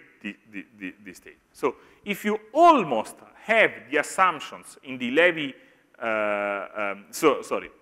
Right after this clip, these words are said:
let's, let's look, let's look at this statement. So, so this statement is about, you know, if you are R C D n minus one and, let's look at the rigidity case, and, uh, uh, you have equality here, then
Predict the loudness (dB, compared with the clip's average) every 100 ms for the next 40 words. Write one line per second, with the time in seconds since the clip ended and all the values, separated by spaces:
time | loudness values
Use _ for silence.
0 | _ _ _ _ _ -14 -10 -12 -10 -14
1 | -14 -14 -18 -18 -20 -20 -20 -20 -20 _
2 | -10 -10 -10 _ _ _ _ -12 -8 -8
3 | -4 -4 0 0 2 4 4 2 -6 -6
4 | -4 -6 _ _ -20 -10 4 8 8 6
5 | 2 0 -4 -2 0 -2 2 2 4 2
6 | 2 0 -12 -16 _ -8 -4 0 0 0
7 | -4 -8 -8 -6 -8 -10 0 6 6 4
8 | 0 -2 -4 -20 _ _ 2 4 2 2
9 | 0 2 4 6 6 2 4 6 6 -2
10 | -2 2 6 6 2 -8 -20 _ _ -2
11 | 4 4 4 0